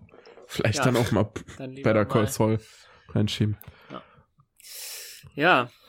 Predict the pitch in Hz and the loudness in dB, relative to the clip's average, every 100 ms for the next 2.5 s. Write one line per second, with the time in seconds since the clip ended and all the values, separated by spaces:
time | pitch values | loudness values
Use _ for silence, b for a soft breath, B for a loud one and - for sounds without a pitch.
0 | b b _ _ _ - - 131 127 175 | b b _ _ _ -16 -4 -2 2 2
1 | 170 - - 147 - 165 113 - 151 151 | 0 -2 -2 0 2 2 2 0 2 2
2 | 160 165 156 156 | 0 0 0 0